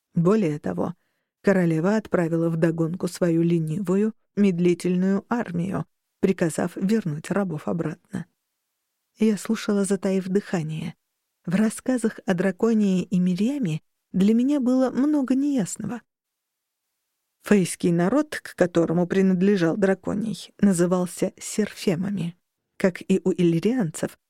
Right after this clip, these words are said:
у них были крылья, но с перьями. Их общество, в отличие от нашего,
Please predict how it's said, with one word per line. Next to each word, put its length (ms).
у 80
них 280
были 280
крылья, 720
но 180
с 120
перьями. 600
Их 300
общество, 640
в 80
отличие 460
от 120
нашего, 480